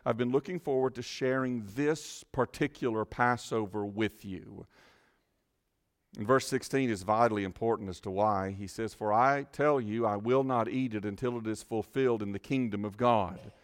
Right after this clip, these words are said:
Jesus is saying all that was anticipated, all that was portrayed in the Passover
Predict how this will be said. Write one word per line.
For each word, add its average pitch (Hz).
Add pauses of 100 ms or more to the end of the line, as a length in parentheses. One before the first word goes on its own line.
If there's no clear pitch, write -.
(800)
Jesus 156
is 127
saying 175
all 202
that 196
was 175
anticipated, 147
all 196
that 240
was 214
portrayed 165
in 208
the 269
Passover 165